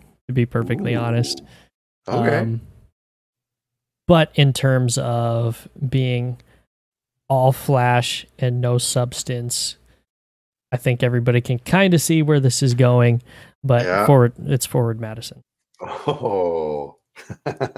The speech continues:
Speaker 1: I mean, come on.
Speaker 2: <laughs>
Speaker 1: In all, in all realness, though, like,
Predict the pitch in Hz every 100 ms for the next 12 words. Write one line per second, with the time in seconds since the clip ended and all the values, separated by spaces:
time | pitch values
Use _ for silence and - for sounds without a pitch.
0 | - 143 - - - - - _ _ 127
1 | 117 117 - 120 117 120 - - _ _
2 | _ _ _ - _ _ _ _ _ _
3 | _ _ _ - - - - - _ _
4 | _ _ _ _ _ _ _ _ _ _
5 | _ _ _ _ _ 190 208 190 - 180
6 | 170 143 127 127 123 127 - 127 123 120
7 | 117